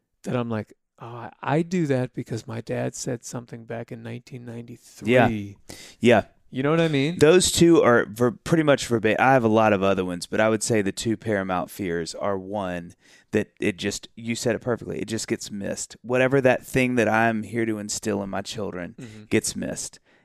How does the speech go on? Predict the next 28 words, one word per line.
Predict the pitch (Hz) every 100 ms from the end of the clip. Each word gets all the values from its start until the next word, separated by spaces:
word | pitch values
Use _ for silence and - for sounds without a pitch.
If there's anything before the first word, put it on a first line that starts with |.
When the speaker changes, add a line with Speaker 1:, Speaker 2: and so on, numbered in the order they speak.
| _
Speaker 2:
And | 110 107 98 92
they | 104
come | 101 117 107
back | 101 98 -
someday | 113 101 95 95 92 95
and | - 101
they're | 95
just | 95 -
not | 104 98 -
able | 101 98
to | 92
function | 98 107 104 - 101
in | 95
the |
real | 90 95 92
world | 90 90 87 85
because | 98 - 95 82 - _ - _ _ _
that | - 117 107
little | 113 123 123
slot, | - 117 117 107 85 -
that | 104 -
thing | 120 113
that | 110 65
we | 113
push | 113 - 120 -
into | 120 110
their | 104 104
backbone | 95 104 98 - 95 90 85